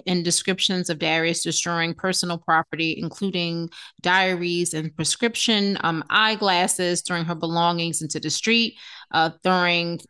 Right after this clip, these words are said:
her car keys to prevent, uh, her from driving away, hitting her in front of her son, and obviously spewing profanities about her to her son, threatening to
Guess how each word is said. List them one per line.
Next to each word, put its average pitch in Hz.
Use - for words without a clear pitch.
her 160
car 208
keys 202
to 190
prevent, 165
uh, 160
her 170
from 160
driving 156
away, 208
hitting 254
her 208
in 180
front 175
of 170
her 165
son, 226
and 175
obviously 180
spewing 185
profanities 170
about 156
her 170
to 170
her 160
son, 165
threatening 175
to 156